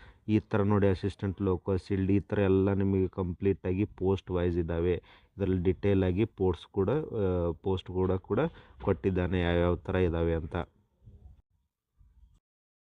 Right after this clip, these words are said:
ನೆಕ್ಸ್ಟ್ ನೋಡಿ ಸ್ಟೂಡೆಂಟ್ಸ್, ನಮ್ಮಲ್ಲಿ most important ವೇಕೆನ್ಸೀಸ್. ಈಗ ನೋಡಿ, ನಾವು ಹಾಕ್ತಿರೋದು ಅಪ್ಲಿಕೇಶನ್ ಎದಕ್ಕೆ, ಆರ್ ಆರ್ ಸಿ ಹುಬ್ಳಿ. So ಆರ್ ಆರ್ ಸಿ ಹುಬ್ಬಳ್ಳಿಯಲ್ಲಿ ಬರುವಂಥ ಪೋಸ್ಟ್‌ಗಳು ಕೊಟ್ಟಿದ್ದಾನೆ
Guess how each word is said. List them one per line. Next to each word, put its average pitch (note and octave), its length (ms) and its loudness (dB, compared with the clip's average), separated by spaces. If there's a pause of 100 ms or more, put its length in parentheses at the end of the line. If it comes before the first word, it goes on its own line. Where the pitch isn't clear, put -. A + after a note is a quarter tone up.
(160)
ನೆಕ್ಸ್ಟ್ B2 320 0
ನೋಡಿ G#2 180 0
ಸ್ಟೂಡೆಂಟ್ಸ್, F#2+ 520 -6
ನಮ್ಮಲ್ಲಿ G2+ 380 0
most G2 640 -2
important F#2 540 -2
ವೇಕೆನ್ಸೀಸ್. F2 760 -2 (420)
ಈಗ A#2 260 4
ನೋಡಿ, F#2 360 2
ನಾವು F#2 260 0
ಹಾಕ್ತಿರೋದು G2 600 -2
ಅಪ್ಲಿಕೇಶನ್ F#2 600 -6
ಎದಕ್ಕೆ, F2+ 520 -6
ಆರ್ E2+ 300 0
ಆರ್ E2+ 200 -2
ಸಿ B2+ 340 -6
ಹುಬ್ಳಿ. F2 580 -4 (500)
So G2 100 -2
ಆರ್ F2 280 0
ಆರ್ F2+ 180 -2
ಸಿ F#2+ 220 -8
ಹುಬ್ಬಳ್ಳಿಯಲ್ಲಿ F#2 880 2
ಬರುವಂಥ F2 460 -2
ಪೋಸ್ಟ್‌ಗಳು F#2 640 -4
ಕೊಟ್ಟಿದ್ದಾನೆ F2 560 -6